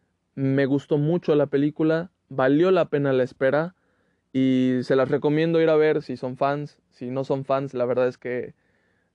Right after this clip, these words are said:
no sé qué tan bien les vaya a caer la película. Pero, pero pues nada. Este, muy contento de haber visto esta película.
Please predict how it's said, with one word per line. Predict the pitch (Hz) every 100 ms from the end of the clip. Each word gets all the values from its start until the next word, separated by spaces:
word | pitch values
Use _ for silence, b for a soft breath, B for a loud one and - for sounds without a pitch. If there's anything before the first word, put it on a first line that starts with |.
| _
no | 143 147 143 139
sé | 147
qué | 131 131
tan | 139 135 135
bien | 143 143
les | 139 120
vaya | 127 131
a |
caer | 127 123
la | 123
película. | 117 127 165 - 160 175 _ _ _ _ _
Pero, | 131 127 127 127 120 120 120 - -
pero | 131 120
pues | 117 127
nada. | 113 85 - _ _ -
Este, | 113 117 - 117 117 - -
muy | 156 156 175
contento | 170 151 151 147 143
de |
haber | 135 135
visto | 135 - 127 -
esta | 131 131
película. | - 123 147 160 147 147